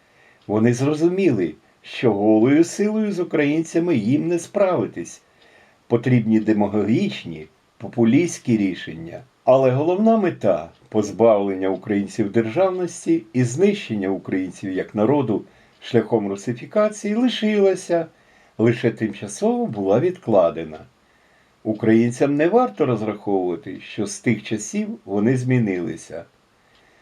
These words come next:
Так само, як у двадцятих роках,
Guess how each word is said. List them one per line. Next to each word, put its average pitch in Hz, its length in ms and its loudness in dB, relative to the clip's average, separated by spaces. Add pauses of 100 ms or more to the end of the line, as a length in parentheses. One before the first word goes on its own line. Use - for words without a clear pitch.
(180)
Так 226 220 0
само, 180 520 2
як 104 300 -6
у - 40 -6
двадцятих 107 640 -2
роках, 113 600 -2